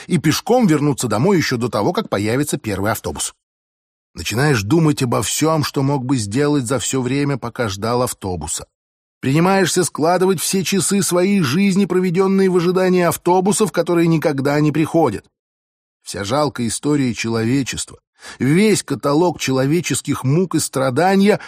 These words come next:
вдруг, похоже, кристаллизуется в этой тщетной деятельности. От такого хочется расплакаться. Вот уже на остановке собралась довольно большая толпа.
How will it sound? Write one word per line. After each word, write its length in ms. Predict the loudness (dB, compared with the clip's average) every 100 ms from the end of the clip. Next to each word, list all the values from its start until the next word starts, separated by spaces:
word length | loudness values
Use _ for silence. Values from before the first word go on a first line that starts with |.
| -18 -10
вдруг, 520 | -2 2 2 2 0
похоже, 480 | -2 0 0 0 -2
кристаллизуется 1040 | 0 0 2 2 2 2 0 0 0 0
в 80 | 0
этой 320 | 0 -2 -4
тщетной 760 | -4 -4 0 -2 -2 -2 -2
деятельности. 880 | -2 -2 0 -2 -4 -6 -4 -6 -10 _ _ _ _ _ _ _ _ _ _ _
От 160 | -12 -8
такого 320 | -2 -2 0
хочется 360 | -2 -4 -4 -4
расплакаться. 680 | -4 -4 -6 -6 -12 -14 -16 _ _ _ _ _ _ _ _ _ -4
Вот 180 | -2 2
уже 140 | 2
на 120 | 2
остановке 460 | 2 0 0 0 -2
собралась 440 | -4 0 0 0
довольно 320 | 0 0 0 0
большая 360 | -2 -2 -2
толпа. 460 | -2 -4 -4 -6